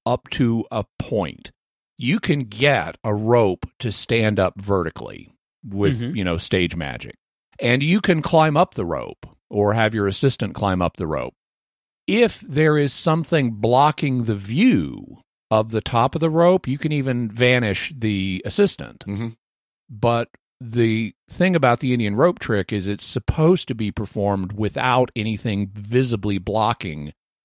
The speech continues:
Speaker 1: the top of the
Speaker 3: Mm-hmm.
Speaker 1: rope. And that is where the historicity gets ca-, of this gets called into question. Can anybody actually do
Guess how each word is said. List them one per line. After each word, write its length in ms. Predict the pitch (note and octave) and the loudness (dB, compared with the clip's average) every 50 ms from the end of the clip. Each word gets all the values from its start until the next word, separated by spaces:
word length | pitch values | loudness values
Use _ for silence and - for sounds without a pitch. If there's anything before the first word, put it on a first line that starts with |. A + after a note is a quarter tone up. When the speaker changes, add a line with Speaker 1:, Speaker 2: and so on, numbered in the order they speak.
| _ _ _ _ - | _ _ _ _ -10
Speaker 1:
the 360 | G2 G2 G2+ G2 G2+ G#2 G2 | -4 -2 -2 0 0 -2 -6
top 320 | - - G#2 G2+ G2 F#2 - | -6 -2 0 0 0 0 -2
of 60 | F2 | -6
the 60 | F2+ | -4
Speaker 3:
Mm-hmm. 80 | E2+ G2+ | 0 0
Speaker 1:
rope. 380 | A2 G2 F2+ F2 - - - - - - _ _ _ _ _ _ _ _ | 2 2 0 -2 -6 -10 -14 -20 -20 -20 _ _ _ _ _ _ _ _
And 1000 | - A2+ A2 A2 G#2+ A2 G#2+ G#2+ G#2+ G#2+ G#2 G#2 G#2+ G2+ G2+ G#2 G#2 G2+ G2 F#2 | -4 -2 0 0 2 2 2 2 2 0 0 0 0 0 0 -2 -2 -2 -2 -4
that 600 | G#2 G#2+ G#2 A2 - A2+ B2 B2+ C3+ C#3 D3 - _ | -6 -10 -4 0 2 4 4 4 4 2 0 -2 _
is 720 | C3 A#2 A2 G#2+ G#2+ G#2 G#2 G#2 G2+ F#2+ F#2+ - - - - _ _ _ _ _ _ _ _ _ | -2 0 0 2 2 2 2 2 0 -2 -4 -6 -8 -10 -14 _ _ _ _ _ _ _ _ _
where 720 | A#2 G#2+ G2+ G#2+ G#2 G#2 G2+ G#2 G#2 G#2 G2+ G2 G2 G#2+ - | -16 -12 -4 -2 0 2 2 2 2 2 2 2 0 0 -4
the 260 | - A2+ G#2 G#2+ G2+ | -8 -6 -4 -2 -2
historicity 1080 | F#2+ A2+ B2 - - - A2 G#2+ C#3 F#3+ G3 - - A#2 F#2 D#2+ D#2 D2+ D2+ D2+ D#2 - _ _ _ _ _ - | 0 0 -2 -2 -2 -4 -2 0 2 2 2 0 -2 -4 -4 -4 -6 -6 -8 -10 -12 -14 _ _ _ _ _ -4
gets 240 | - G#2+ A2 - - | -2 -2 -2 -2 -8
ca-, 240 | - - - C3 - - | -8 -2 -2 -2 0 2
of 200 | A2 G#2 G#2 G#2 | 0 0 0 0
this 200 | G#2 G#2 G2+ - | -2 -2 -2 -2
gets 240 | - - G#2 G2+ - | -2 -4 -4 -4 -2
called 260 | - B2 A2+ G#2 G2 G#2+ | 0 2 2 2 2 0
into 140 | F#2 F2+ | -2 -4
question. 520 | - - A#2 G#2+ G2+ - - - C#2+ B1+ - | -2 0 0 0 0 -2 -6 -12 -12 -12 -12
Can 280 | - G#2+ G2 F#2 G#2+ A#2 - | -6 -4 -4 -4 -4 -4 -2
anybody 520 | - B2+ C3+ B2 A2+ A#2+ A2+ A2 G2+ G2 | -2 0 0 0 0 0 0 0 -2 -4
actually 720 | - - A2+ A2+ A2+ A2+ - - - B2 A2+ G#2+ G#2 G2 | -4 -2 0 0 0 0 -2 -4 -4 -4 -2 -2 -2 -4
do 580 | F#2+ G2 F#2+ - G#2+ G2 F#2 F2+ F2+ E2+ D#2+ | -4 -8 -6 -2 0 0 0 0 0 -2 -4